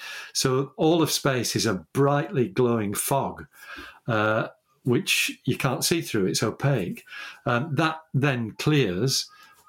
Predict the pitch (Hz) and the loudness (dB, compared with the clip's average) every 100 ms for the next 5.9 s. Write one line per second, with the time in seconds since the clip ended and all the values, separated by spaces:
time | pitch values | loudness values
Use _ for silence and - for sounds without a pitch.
0 | - 123 113 143 107 143 - - _ 226 | -4 0 2 0 0 0 -2 -14 _ -10
1 | 165 160 160 190 185 165 196 214 - 151 | -8 -6 -6 -4 -2 -2 -6 -4 -2 0
2 | - 123 117 113 110 - 127 131 135 117 | 0 0 0 2 0 2 0 2 2 2
3 | 107 135 202 135 90 107 - 151 175 156 | 0 -2 -2 -2 -2 -8 -2 2 2 2
4 | 120 - - 104 90 98 120 - - 113 | 0 0 -2 -2 0 -2 -2 -8 0 0
5 | 104 95 - _ 120 - 143 135 | 0 -6 -14 _ -4 0 0 0